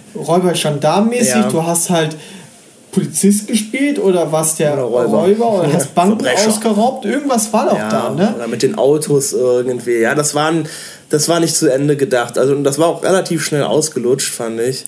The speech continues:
Speaker 1: Aber es gab fünf, äh, Add-ons, hab ich gesehen.
Speaker 2: Ja, aber wie gesagt, die, die Spielerzahl, die sank immer weiter und da war
Speaker 1: Ja.
Speaker 2: relativ schnell, glaub ich, äh,
Speaker 1: Du,
Speaker 2: Ende.
Speaker 1: du hast es doch auch gezockt,
Speaker 2: Ja,
Speaker 1: ne?
Speaker 2: ich kann dir sagen, ich hatte von Anfang an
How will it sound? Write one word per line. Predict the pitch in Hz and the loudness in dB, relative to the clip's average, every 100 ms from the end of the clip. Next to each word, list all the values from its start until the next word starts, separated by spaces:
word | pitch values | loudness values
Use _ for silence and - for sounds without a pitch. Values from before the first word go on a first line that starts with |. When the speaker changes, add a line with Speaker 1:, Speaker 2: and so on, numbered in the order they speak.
| - - | -12 -6
Speaker 1:
Aber | 156 165 | -2 0
es | 160 | 0
gab | - 170 - | 0 0 2
fünf, | 196 214 214 | 4 2 2
äh, | - 247 226 220 240 | -2 -2 0 -2 -2
Add-ons, | 359 - 127 131 - | -2 -2 -2 -6 -6
hab | 131 | -6
ich | 135 | -8
gesehen. | - 135 143 131 127 | -8 -10 -8 -4 0
Speaker 2:
Ja, | 139 143 139 | 2 2 0
aber | 110 131 | 0 2
wie | 127 | 0
gesagt, | 123 117 | 0 -4
die, | 120 120 | -4 -4
die | 113 117 | -4 -4
Spielerzahl, | 110 - 135 131 - 123 123 | -4 -4 0 0 0 -2 0
die | 123 | -2
sank | 113 117 120 | -2 -2 -2
immer | 123 113 | -4 -4
weiter | 104 113 113 120 110 | -2 -2 -4 -6 -4
und | 110 | -4
da | 110 | -2
war | 127 | 0
Speaker 1:
Ja. | |
Speaker 2:
relativ | 135 127 117 | 0 -2 -4
schnell, | - 123 120 | -4 -2 0
glaub | 113 | 0
ich, | 110 110 - | 0 -2 -6
äh, | 113 113 104 | -6 -6 -2
Speaker 1:
Du, | 170 | 0
Speaker 2:
Ende. | 180 - | 2 2
Speaker 1:
du | 170 | 2
hast | 202 220 | 2 2
es | 233 214 | 0 0
doch | 180 | 0
auch | - 226 - | 0 -2 -2
gezockt, | 214 - 143 | -4 -4 -2
Speaker 2:
Ja, | 113 107 104 | 0 2 2
Speaker 1:
ne? | 214 214 | 0 -2
Speaker 2:
ich | - - | -4 0
kann | 233 254 | 0 2
dir | 180 | 2
sagen, | 175 180 | 2 0
ich | 151 | 0
hatte | 180 196 | 0 0
von | - 131 | -2 -2
Anfang | 147 190 170 151 | 0 0 0 0
an | 139 151 | 0 -2